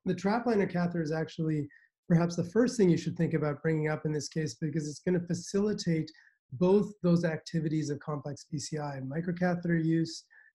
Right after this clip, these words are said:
changing your wires, and providing you some guide backup support. So it combines the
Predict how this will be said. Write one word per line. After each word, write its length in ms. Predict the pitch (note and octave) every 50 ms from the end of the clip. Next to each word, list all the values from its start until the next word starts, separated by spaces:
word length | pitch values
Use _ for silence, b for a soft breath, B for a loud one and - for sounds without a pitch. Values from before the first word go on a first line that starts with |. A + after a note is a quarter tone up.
| _
changing 420 | - - - E3+ F#3 F#3+ F3 F#3+ F#3
your 160 | F3 E3+ D#3+
wires, 480 | D#3+ D#3+ D#3+ D#3 D#3 D#3 D#3 D3 - - -
and 160 | E3+ D3+ C3+
providing 460 | - E3+ D#3+ C#3 D#3 D#3 D#3 D#3+ D#3 D#3
you 80 | D#3
some 340 | C#3+ - - E3 D#3+ D#3 C#3+
guide 340 | C3 D3+ D3 D3 D3+ C#3+ C3
backup 400 | D3+ D3 D3+ C#3+ - D3+ C3+ -
support. 560 | - - C3+ A#2 - - E3+ D#3 C3 - - -
So 140 | - F3 E3
it 100 | - -
combines 440 | E3+ E3+ F3 E3+ E3+ F3 E3+ E3+
the 140 | D#3 D3 C3